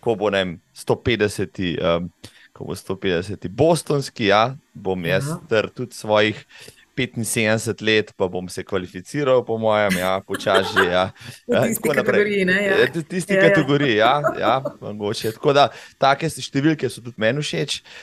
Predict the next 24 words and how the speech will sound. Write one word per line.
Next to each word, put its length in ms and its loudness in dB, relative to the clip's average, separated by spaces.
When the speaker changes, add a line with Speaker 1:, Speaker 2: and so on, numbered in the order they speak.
Speaker 1:
res, 300 2
Speaker 2:
Mhm. 80 -2
Speaker 1:
res. 200 0
No, 180 6
Ljubljana, 560 2
dvajseti 440 -6
ljubljanski 500 0
maraton, 400 0
to 160 2
je 60 4
bil 120 0
pa 140 0
res 180 -2
maraton, 540 -2
mislim, 200 -4
da 80 0
je 40 2
bil 100 4
reko-, 340 0
da 120 0
je 60 4
še, 140 -4
še 360 -6
zmeraj 360 2